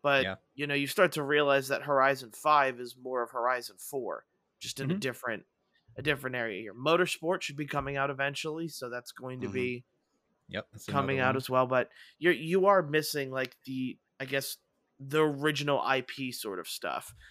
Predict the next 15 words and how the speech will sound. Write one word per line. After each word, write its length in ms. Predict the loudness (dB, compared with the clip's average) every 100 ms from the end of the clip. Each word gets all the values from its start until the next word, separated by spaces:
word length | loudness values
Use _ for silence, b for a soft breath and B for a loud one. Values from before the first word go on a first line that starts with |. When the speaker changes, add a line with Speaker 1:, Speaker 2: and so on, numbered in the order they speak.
| B -8
Speaker 1:
where 560 | -2 2 4 2 0 -6 -14
Speaker 3:
Mm-hmm. 220 | -12 -12 -14 _ _ _ _ -14
Speaker 1:
you 120 | -8
know, 120 | -6
Sony 360 | 2 4 6 4
at 60 |
least 160 | 4 2
has 140 | 2 2
Horizon, 560 | 4 6 4 2 -4
which 180 | -4 -4
is 100 | -4
only 260 | -4 -4 -6
in 100 | -4
its 200 | -4 -4
second 300 | -6 -6